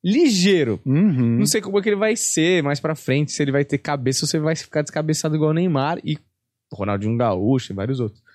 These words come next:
Speaker 1: Mas, assim, tem um, uma coisa diferente na mentalidade do moleque, tá ligado?
Speaker 2: É, e assim, talvez ele não seja tão talentoso quanto o Neymar, mas
Speaker 1: É.
Speaker 2: eficiente, nos números dele também já são melhores do que o Neymar, né? Pela idade e tudo
Speaker 1: Uhum.
Speaker 2: mais, ele tá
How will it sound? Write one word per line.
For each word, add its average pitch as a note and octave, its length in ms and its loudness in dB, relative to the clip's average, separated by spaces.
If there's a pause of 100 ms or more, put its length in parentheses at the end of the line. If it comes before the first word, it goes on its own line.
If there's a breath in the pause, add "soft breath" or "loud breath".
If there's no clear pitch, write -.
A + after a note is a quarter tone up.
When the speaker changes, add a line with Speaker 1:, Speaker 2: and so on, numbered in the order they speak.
(420 soft breath)
Speaker 1:
Mas, C#3+ 220 -2
assim, E3 480 0
tem F3 240 0
um, A#3 140 -2 (180)
uma E3+ 160 -2
coisa F3+ 220 0
diferente G#3+ 680 2
na A3+ 120 2
mentalidade G#3+ 460 2
do G#3 60 0
moleque, A3 380 2
tá - 100 -8
ligado? G#2 300 -2 (160)
Speaker 2:
É, - 260 -2
e G#3 200 0
assim, G3+ 200 -2
talvez D3 240 0
ele F3 120 -4
não F3 80 -4
seja E3 180 -2
tão E3 160 -4
talentoso E3+ 800 2
quanto G3 200 -2
o - 20 -2
Neymar, A2 560 0
mas A#2 220 -2
Speaker 1:
É. - 20 2
Speaker 2:
eficiente, A#2 920 0 (220)
nos A#2 240 -2
números C#3 320 2
dele C#3+ 160 0
também D#3 220 -2
já E3 180 0
são F3 140 -4
melhores F3 460 2
do G#2 80 -6
que A2+ 60 -10
o A#2+ 40 -6
Neymar, B2 380 0
né? A2 220 -4
Pela A2 220 0
idade G#2+ 640 0
e - 20 -6
tudo G#2 200 -6
Speaker 1:
Uhum. A2+ 80 -2
Speaker 2:
mais, G#2+ 200 -2
ele B2 120 -4
tá D3 440 -2